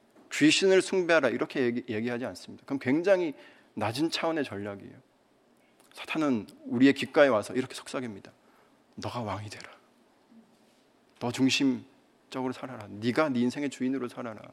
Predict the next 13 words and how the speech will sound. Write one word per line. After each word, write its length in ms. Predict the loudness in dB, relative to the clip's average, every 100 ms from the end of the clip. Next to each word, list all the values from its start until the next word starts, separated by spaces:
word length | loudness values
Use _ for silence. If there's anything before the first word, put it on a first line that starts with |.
| -20 _ _ _ _ _ _
네가 460 | -6 -2 -2 -4 -10 _ _
신이 400 | -8 -4 -2 -4
되라." 320 | -4 -10 -14 -18 -20 _ _ _ _ _ _ _
이렇게 560 | -4 -4 -2 -4 -4 -8 _ _ _
속삭인다라는 720 | -20 -10 -6 -6 -6 -10 -12
것이죠. 320 | -14 -18 -20 _ _ _ _ _ -16
그래서 200 | -14 -8
자기 320 | -4 -2 0 0
숭배야말로 880 | 0 -4 0 0 0 -4 -8 -12 -16 _ _ _ -16
가장 320 | -12 -8 -8
큰 160 | -4 -4
우상 240 | -2 -4
숭배입니다. 640 | -6 -8 -8 -12 -16 -20